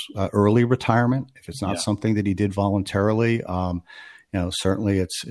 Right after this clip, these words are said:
Speaker 1: it's not a great headline, particularly in this environment with what's going on on the Hill and, um, with the Washington Commanders. Um, certainly bad timing, I'm sure, from the perspective of Jerry Jones and the Jones family. Um,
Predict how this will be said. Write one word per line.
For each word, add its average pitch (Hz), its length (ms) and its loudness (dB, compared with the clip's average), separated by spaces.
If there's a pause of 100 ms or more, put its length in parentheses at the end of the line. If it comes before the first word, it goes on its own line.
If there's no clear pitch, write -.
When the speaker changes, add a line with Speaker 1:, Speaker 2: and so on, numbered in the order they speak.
(160)
Speaker 1:
it's - 320 -10
not 101 220 4
a 101 40 2
great 101 280 2
headline, 104 460 2
particularly 113 580 0
in 101 80 4
this 98 180 2
environment 101 540 2
with 98 160 -10
what's 92 160 -4
going 98 260 -2
on 101 160 0
on 95 120 0
the 85 80 -4
Hill 107 600 0
and, 92 460 -4
um, 92 420 -4
with 95 260 -2
the 92 60 -4
Washington 90 460 2
Commanders. 98 600 2 (200)
Um, 92 440 0
certainly 98 340 -2
bad 90 320 2
timing, 101 460 4
I'm 90 80 2
sure, 95 280 0
from 90 280 0
the 90 160 -2 (240)
perspective 95 460 0
of 87 120 -2
Jerry 92 240 4
Jones 101 420 4
and 92 100 0
the 82 40 -2
Jones 92 380 -2 (100)
family. 117 440 2 (540)
Um, 92 480 2